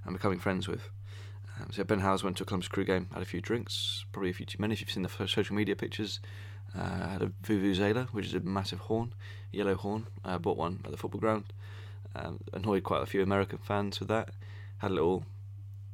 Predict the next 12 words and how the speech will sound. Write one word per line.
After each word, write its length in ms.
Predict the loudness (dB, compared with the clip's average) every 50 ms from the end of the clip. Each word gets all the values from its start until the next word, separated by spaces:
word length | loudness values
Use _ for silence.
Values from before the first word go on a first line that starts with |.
| -10 -10 -10
I'm 180 | -6 -4 -2 -2
not 100 | -2 -2
gonna 100 | -4 -4
say 140 | -4 -4 -4
horn 280 | 0 2 2 2 4
off 260 | 2 0 0 -2 -6 -8
'cause 100 | -6 -2
that 220 | -2 -2 -4 -4 -4
sounds 460 | -2 -2 -2 -2 -2 -6 -6 -8 -8 -10 -10 -10 -10 -12 -12 -12 -12 -12 -12 -12 -12 -12 -12 -10 -6
a 40 |
bit 100 | -6 -2
weird, 300 | 2 2 2 2 2 -2